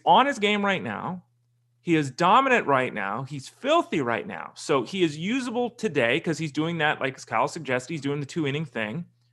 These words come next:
which gives you, in essence, double what you're getting at a lot of these setup guys that you're rolling out there consistently. Doesn't have the saves upside of those guys, fair, but he also easily could end up doing the Ryan Yarbrough, "I'm following an opener and I'm giving you a long outing" kind of thing.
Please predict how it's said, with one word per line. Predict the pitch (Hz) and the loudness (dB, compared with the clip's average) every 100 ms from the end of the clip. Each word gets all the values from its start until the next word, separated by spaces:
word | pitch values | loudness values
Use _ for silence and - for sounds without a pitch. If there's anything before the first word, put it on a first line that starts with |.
| _ | _
which | 143 139 | -6 0
gives | 175 143 | 0 2
you, | 160 147 - _ - - | 0 -2 -6 _ -4 0
in | 151 | 2
essence, | 151 - 143 - | 2 0 -6 -6
double | - 147 180 156 | 4 6 6 6
what | 139 135 | 6 4
you're | 135 | 2
getting | 131 139 131 | 2 2 2
at | 127 120 | 2 4
a | |
lot | 123 123 | 4 2
of | |
these | 117 113 | 0 -6
setup | - 135 131 | 0 0 2
guys | 123 117 | 2 0
that | 120 117 | -2 -6
you're | 123 | -4
rolling | 120 120 110 | -2 -2 -2
out | 110 107 | -2 -2
there | 113 | -4
consistently. | - 113 - 107 - - 90 139 _ _ _ _ - | -6 -10 -8 -10 -12 -14 -14 -14 _ _ _ _ 4
Doesn't | 180 240 | 4 6
have | 247 277 | 2 2
the | 240 | -2
saves | - 254 240 | 2 2 4
upside | 156 - 120 113 | 2 2 0 0
of | |
those | 101 98 | -2 -4
guys, | 98 95 127 - | -6 -8 -8 -14
fair, | _ 214 123 85 - _ _ _ _ | _ 0 0 -2 -6 _ _ _ _
but | 170 | -2
he | 190 | 2
also | 165 262 285 254 220 - - | 4 4 4 4 4 2 -8
easily | 196 233 269 147 104 98 120 135 _ _ _ _ - | -6 -2 -2 -2 -6 -6 -8 -14 _ _ _ _ 0
could | 190 | 0
end | 170 185 185 | 2 2 2
up | 170 | 2
doing | 139 180 180 175 165 131 | 0 2 2 0 -2 -2
the | 143 139 139 127 | 0 2 0 0
Ryan | 131 151 170 | 2 2 2
Yarbrough, | 156 160 156 151 135 135 147 | 4 4 4 4 6 4 2
"I'm | 131 | 0
following | - 143 143 | 0 0 2
an | 139 | 0
opener | 135 143 135 127 139 | 0 0 0 0 0
and | 131 | -2
I'm | |
giving | 110 143 135 | -4 -2 -2
you | 127 | 0
a | |
long | 123 135 143 | 0 2 2
outing" | 120 113 110 131 | 2 2 0 -6
kind | 131 117 | -6 -4
of | 113 | -4
thing. | 104 98 104 165 | -6 -6 -8 -12